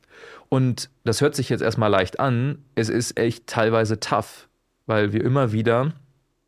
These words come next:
weil sich immer wieder so eine Schicht über das legt, wer wir wahrhaftig sind. Und uns mit der auseinanderzusetzen, das ist die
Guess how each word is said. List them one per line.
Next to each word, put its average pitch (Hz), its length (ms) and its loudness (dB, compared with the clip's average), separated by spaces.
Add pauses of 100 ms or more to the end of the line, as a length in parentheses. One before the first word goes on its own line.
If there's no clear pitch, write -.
(180)
weil 120 140 0
sich 98 140 -4
immer 143 180 2
wieder 135 140 4
so 120 120 2
eine 117 140 2
Schicht - 440 -2
über 110 160 2
das 120 220 0
legt, 117 220 0
wer 104 120 2
wir 107 120 2
wahrhaftig 110 440 -2
sind. 101 300 0 (760)
Und 110 280 -2
uns 110 200 -2
mit 104 120 0
der 127 140 4
auseinanderzusetzen, 107 760 0
das 110 160 2
ist 120 300 -4
die 110 260 0